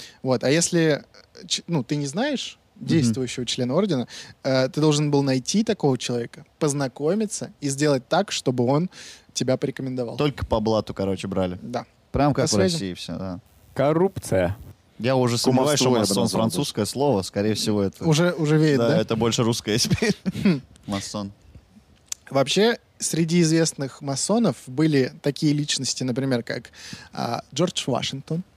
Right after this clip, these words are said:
Speaker 2: Мгм, это мы знаем.
Speaker 1: Ещё четырнадцать других, э, президентов С Ш А.
Speaker 2: Сколько их всего? Там сорок с чем-то щас, да?
Speaker 1: Да.
Speaker 2: Треть
Speaker 3: По-моему,
Speaker 2: была
Speaker 3: больше полтинника.
Speaker 2: масонами.
Speaker 4: Больше, да. Больше сорока.
Speaker 1: Потом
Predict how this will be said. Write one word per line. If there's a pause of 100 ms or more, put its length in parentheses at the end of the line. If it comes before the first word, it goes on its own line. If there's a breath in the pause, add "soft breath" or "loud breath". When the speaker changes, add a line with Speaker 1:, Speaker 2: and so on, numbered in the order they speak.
(140)
Speaker 2:
Мгм,
это
мы
знаем. (220)
Speaker 1:
Ещё
четырнадцать
других,
э,
президентов
С
Ш
А. (1600 loud breath)
Speaker 2:
Сколько
их
всего?
Там
сорок
с
чем-то
щас,
да? (500)
Speaker 1:
Да.
Speaker 2:
Треть
Speaker 3:
По-моему,
Speaker 2:
была
Speaker 3:
больше
полтинника.
Speaker 2:
масонами.
Speaker 4:
Больше,
да. (380 loud breath)
Больше
сорока. (320)
Speaker 1:
Потом